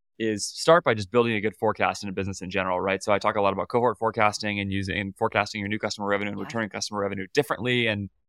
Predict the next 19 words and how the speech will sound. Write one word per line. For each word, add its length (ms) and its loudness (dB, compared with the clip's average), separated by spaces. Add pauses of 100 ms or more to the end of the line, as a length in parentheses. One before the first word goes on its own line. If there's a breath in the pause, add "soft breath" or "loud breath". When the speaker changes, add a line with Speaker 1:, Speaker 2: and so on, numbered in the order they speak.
(200)
Speaker 1:
I 60 -20 (100)
put 100 2
out 100 6
a 40 0
few 240 2
different 240 -4
things 160 0
about 240 4
that. 280 6
I'll 260 2
link 180 -6
again 220 -2
in 80 -6
the 60 -6
show 240 -2
notes 360 -2 (120)
a 80 -14
guide 420 4 (140)
to 280 4